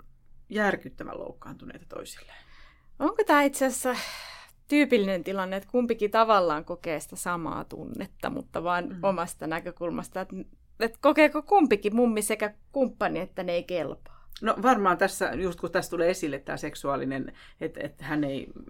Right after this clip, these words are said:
Speaker 1: koe sitä, että hän ei, miten siinä oli jotenkin, että hän ei käskystä pysty niinku olemaan kiinnostunut seksuaalisesti. Ens-, ensinnäkin kauhean surullista, että hän ei, niinku, että siinä ei ole enää mitään sellaista miellyttävää ja häntä niinku energisoivaa, mutta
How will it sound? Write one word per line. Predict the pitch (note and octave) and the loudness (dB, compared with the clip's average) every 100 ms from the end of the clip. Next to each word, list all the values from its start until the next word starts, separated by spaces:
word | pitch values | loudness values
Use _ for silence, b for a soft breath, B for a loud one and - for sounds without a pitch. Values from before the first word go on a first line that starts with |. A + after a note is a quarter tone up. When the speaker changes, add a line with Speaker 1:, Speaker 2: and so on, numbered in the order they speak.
| - - | -16 -4
Speaker 1:
koe | E3+ D3+ | 0 0
sitä, | C#3 C#3 C3+ | -2 -6 -6
että | C#3 | -4
hän | D#3 D3+ | -4 -4
ei, | D3+ | -6
miten | F3 G3+ D3+ | -4 -6 -6
siinä | - D3 | -6 -4
oli | D3+ | -2
jotenkin, | D#3 D3+ | -2 -4
että | D3+ | -6
hän | E3 | -6
ei | D#3+ | -4
käskystä | E3+ E3 - - - | -4 -4 -10 -14 -12
pysty | - C3 - | -12 -12 -12
niinku | C3 - D3 | -12 -10 -6
olemaan | D3 C#3 D#3 B B B - | -4 -4 -6 B B B -4
kiinnostunut | E3+ D3+ C#3+ - - | -2 -2 -4 -10 -8
seksuaalisesti. | D#3+ D#3 C#3+ - | -8 -6 -8 -2
Ens-, | - G3+ A#3+ - - G#1 - | -2 -2 -8 -12 -12 -10 -8
ensinnäkin | - D#3+ A3 A3 F#3+ F#3 | -4 -4 -4 -4 -6 -2
kauhean | G3 G3 | -2 0
surullista, | G#3+ G3+ E3 D3+ | -2 0 0 -2
että | D#3 E3 | -6 -6
hän | D#3 | -6
ei, | D#3 D3 | -6 -6
niinku, | E3+ D#3+ E3+ - | -10 -10 -10 -10
että | D#3+ - | -10 -4
siinä | E3+ | -2
ei | E3 | 0
ole | F3 E3+ | 0 -2
enää | D#3 D3 | -2 -4
mitään | D#3 D3+ C#3+ | -4 -6 -6
sellaista | C#3+ - | -8 -8
miellyttävää | E3+ D#3 C#3 - C3+ C3+ B2+ | -6 -4 -8 -10 -10 -6 -6
ja | D3 | -6
häntä | D3 C#3+ D3 | -6 -6 -6
niinku | C#3+ - - | -8 -10 -8
energisoivaa, | E3 F#3+ F#3+ F#3+ F#3+ F3+ F3+ F3+ B B B - | -6 -6 -6 -2 0 2 2 0 B B B -8
mutta | F3+ E3+ - D#3+ | -6 -6 0 2